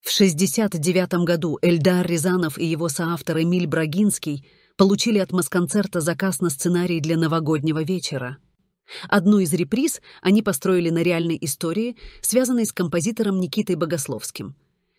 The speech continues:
известным своим остроумием и любовью к розыгрышам. В один из таких дней Богословский, напоив одного из своих многочисленных друзей до беспамятства,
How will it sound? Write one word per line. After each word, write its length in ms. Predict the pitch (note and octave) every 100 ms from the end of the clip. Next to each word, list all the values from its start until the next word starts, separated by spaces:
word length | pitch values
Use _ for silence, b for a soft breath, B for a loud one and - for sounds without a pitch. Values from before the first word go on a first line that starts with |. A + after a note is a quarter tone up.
| _ _
известным 520 | A3+ G3 C4 - A#3
своим 300 | - G3+ F#3+
остроумием 680 | F3+ - E3 F3 A#3+ B3+ B3
и 160 | -
любовью 420 | F3 D#3 F3+ E3 D#3+
к 100 | -
розыгрышам. 680 | D3+ C3 A#2+ B2 - G2+ - _ _ _ _ _ _ _ _ _ -
В 80 | G3+
один 260 | G3+ D4
из 100 | C4+
таких 340 | - G#3+ C4+ G#3
дней 220 | A#3 C4+
Богословский, 680 | F#3 E3 - A#3 B3+ - G3+
напоив 460 | F#3 G3+ G#3 G#3+
одного 340 | E3+ D#3 F3 F3
из 100 | D#3+
своих 260 | E3+ E3
многочисленных 760 | F3 E3 E3+ - G#3+ F3+ E3+ D#3+
друзей 360 | D#3 F#3 F#3+ F3
до 100 | D#3+
беспамятства, 840 | D#3+ - G3+ C#3+ C3 - - C#3+